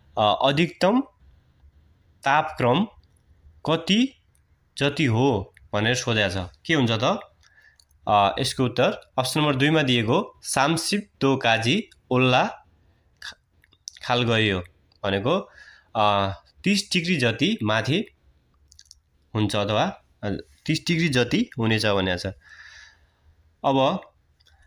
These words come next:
क्वेसन नम्बर पाँचको अप्सनहरू हेरौँ। अप्सन नम्बर एकमा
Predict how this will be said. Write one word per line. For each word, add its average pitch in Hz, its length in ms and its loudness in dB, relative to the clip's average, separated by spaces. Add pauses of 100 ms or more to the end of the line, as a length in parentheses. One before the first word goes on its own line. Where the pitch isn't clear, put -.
(420)
क्वेसन 165 300 0
नम्बर 180 160 2
पाँचको 170 440 0
अप्सनहरू 160 400 2
हेरौँ। 117 260 4
अप्सन 143 220 -2
नम्बर 160 220 2
एकमा 135 480 2